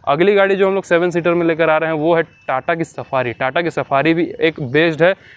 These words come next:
बहुत ही बड़े प्लेटफॉर्म पर जो कि है Land Rover के प्लेटफॉर्म, डी एट प्लेटफॉर्म पर बेस्ड है, जिसमें आपको मिलती है सारे फंक्शंस और बहुत ही ज़्यादा सिक्योरिटी। सिक्योरिटी के हिसाब से देखा जाए तो आपको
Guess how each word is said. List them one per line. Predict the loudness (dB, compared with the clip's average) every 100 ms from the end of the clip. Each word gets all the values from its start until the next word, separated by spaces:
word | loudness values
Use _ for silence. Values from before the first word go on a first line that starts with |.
| _
बहुत | -2 0 2
ही | 2
बड़े | 2 0
प्लेटफॉर्म | 0 -2 -2 -2 0
पर | 0
जो | 0 0
कि | 0 2
है | 2
Land | 0 -8 -6 -2 0 0
Rover | 0 0
के | -2
प्लेटफॉर्म, | -2 -2 0 -4 -4 -12 -12
डी | -2 2 2
एट | 4
प्लेटफॉर्म | 2 2 2
पर | 2
बेस्ड | 4 2 2
है, | 0 -2 -10 -20 -20 -20 -20 -20 -20 -6
जिसमें | -4 0 2
आपको | 2 2 0
मिलती | 0 0 2
है | 0
सारे | 0 -2 -2
फंक्शंस | -2 -4 0 0 0
और | 0 0
बहुत | 0 0 0 0
ही |
ज़्यादा | 0 0 0
सिक्योरिटी। | -4 -16 -20 -20 -20 _ -6 -2 2 2 0 -4 -6 _ _ -10
सिक्योरिटी | -4 0 0 2
के | 2
हिसाब | 2 2
से | 0 0
देखा | 2 2
जाए | 0
तो | 2 0 0
आपको | -2 -2 0 2 2